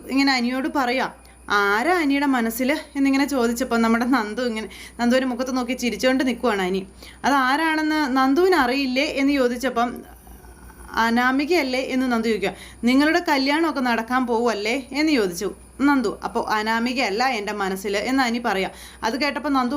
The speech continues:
അല്ലാതെയായി. അപ്പോൾ, "പിന്നെ ആരാ, പിന്നെ ആരാ മനസ്സിലെന്ന്?" ഇങ്ങനെ ചോദിച്ചപ്പോഴത്തേക്കും ദേ ഇറങ്ങി വരുന്നു നമ്മുടെ ദേവയാനി. ദേവയാനിയെ കണ്ടപ്പം അനി ഒന്ന് പേടിച്ചു. "ആഹാ, ആരാ ഇത്? നിന്റെ രണ്ട് ചേച്ചിമാരെയും ഇങ്ങോട്ട് തള്ളിവിടാൻ നിന്റെ അമ്മയ്ക്ക് പറ്റി,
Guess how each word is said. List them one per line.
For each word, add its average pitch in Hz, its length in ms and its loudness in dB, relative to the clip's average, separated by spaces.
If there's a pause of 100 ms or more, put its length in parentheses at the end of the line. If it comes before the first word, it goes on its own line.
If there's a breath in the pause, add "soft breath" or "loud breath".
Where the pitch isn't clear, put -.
അല്ലാതെയായി. 226 540 -2 (300 loud breath)
അപ്പോൾ, 254 240 -4
"പിന്നെ 269 320 4
ആരാ, 339 180 4 (380)
പിന്നെ 302 280 2
ആരാ 311 160 2
മനസ്സിലെന്ന്?" 254 540 2
ഇങ്ങനെ 254 220 0
ചോദിച്ചപ്പോഴത്തേക്കും 240 720 0
ദേ 226 120 2 (200)
ഇറങ്ങി 226 260 -2
വരുന്നു 202 240 -2
നമ്മുടെ 190 280 0
ദേവയാനി. 247 420 -2 (120)
ദേവയാനിയെ 220 520 0
കണ്ടപ്പം 226 360 -2 (1160 loud breath)
അനി 294 180 4
ഒന്ന് 269 160 2
പേടിച്ചു. 196 380 -2 (160)
"ആഹാ, 220 180 2 (140)
ആരാ 214 360 0
ഇത്? 349 120 0 (320 loud breath)
നിന്റെ 220 200 -2
രണ്ട് 226 400 0
ചേച്ചിമാരെയും 294 680 2
ഇങ്ങോട്ട് 277 300 0
തള്ളിവിടാൻ 294 500 2 (120)
നിന്റെ 277 200 2
അമ്മയ്ക്ക് 262 440 -2
പറ്റി, 202 280 -4